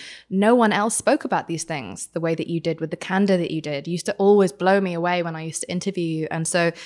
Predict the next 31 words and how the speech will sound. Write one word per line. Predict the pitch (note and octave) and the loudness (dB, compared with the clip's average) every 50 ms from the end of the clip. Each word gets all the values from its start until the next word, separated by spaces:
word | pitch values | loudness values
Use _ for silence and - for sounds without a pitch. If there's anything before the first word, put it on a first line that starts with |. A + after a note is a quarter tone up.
| - - - _ | -18 -20 -6 _
you're | G#3 G#3+ | 0 2
a | F#3+ | 2
massive | F#3 F#3+ F#3 F3+ - F#3 F3 | 4 2 2 2 -2 -4 -6
inspiration | F3 E3+ - - E3+ E3 E3 D#3+ - E3 | -6 -8 -6 -4 -4 -4 -4 -4 -6 -8
of | D#3+ D#3+ | -8 -8
mine | E3+ D#3 D#3 D#3 D#3 D#3 D3+ | -8 -8 -8 -8 -8 -10 -8
to | - E3 D#3+ D#3 - | -4 -4 -4 -4 -4
make | - E3+ E3+ - | -6 -8 -8 -8
sure | - - F3 E3+ D#3+ | -6 -4 -4 -4 -2
that | D#3+ D#3 - - - - - - - - - - _ _ _ _ _ _ | -2 -4 -6 -6 -10 -16 -20 -20 -20 -20 -20 -20 _ _ _ _ _ _
even | G#3 A#3 A3+ G#3 A3 G#3+ | -2 0 2 2 2 2
if | G3+ G3+ - - | 2 0 -2 0
we | F#3+ G3+ | 0 2
don't | F#3+ F#3 F3+ - | 2 2 2 0
get | - F3 | -2 -4
it | E3 - | -4 -2
right | - E3+ E3 - | 0 0 0 0
every | - - - F3 F3+ E3 | 0 0 0 0 -2 -4
single | - D#3+ E3 D#3 D#3+ | -4 -4 -6 -6 -6
time, | D#3+ - D#3 D3+ D3+ | -6 -6 -6 -6 -4
we | D#3+ E3 | -4 -6
do | D#3 D#3+ D#3+ | -4 -4 -4
our | D#3 D#3 | -4 -2
best | D#3 - D#3 D#3 D#3+ - - - - | -2 -2 -2 -2 -2 -4 -8 -10 -10
to | - - D#3+ | -8 -8 -6
make | D#3+ D#3+ D#3+ E3 - - _ | -6 -6 -6 -6 -8 -8 _
young | - E3 D#3+ D#3 E3 E3 | -6 -4 -4 -4 -4 -6
people | - - E3+ E3 - D#3 | -6 -8 -8 -8 -8 -8
feel | - - E3 D3+ | -6 -4 -4 -4
less | C3+ C#3+ D#3 - - | -4 -6 -8 -8 -8
alone | - D#3 D#3 - - - - - D#3 D#3+ | -8 -6 -6 -6 -6 -8 -10 -12 -14 -14